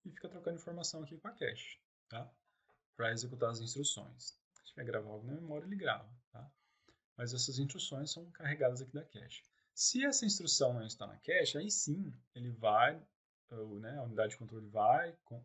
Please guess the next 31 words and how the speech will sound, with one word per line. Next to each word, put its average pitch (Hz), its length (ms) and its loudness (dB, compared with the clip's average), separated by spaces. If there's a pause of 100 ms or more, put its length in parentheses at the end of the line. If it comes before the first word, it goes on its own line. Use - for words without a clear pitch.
copia 135 680 4
da 110 120 2
memória 123 640 6 (560)
e 196 100 -2
traz 147 400 8
para 165 180 -4
ser - 160 -2
executado 139 420 4
aqui 127 120 -10
pelo 135 160 -4
processador. 139 520 0
E, 113 40 -4
novamente, 131 680 -4 (320)
ele 117 100 8
atualiza 117 480 10
a - 20 -4
memória 110 340 2
cache - 520 0 (640)
com 170 80 -10
esses 156 240 -2
novos 156 460 10
dados 139 460 4
que - 100 -10
estão, 135 540 -2 (920)
é, 113 440 0
mais 120 240 6
recentemente 139 600 -4
sendo 143 180 0
utilizados 151 600 6
pelo 139 140 -6
processador. 139 520 -2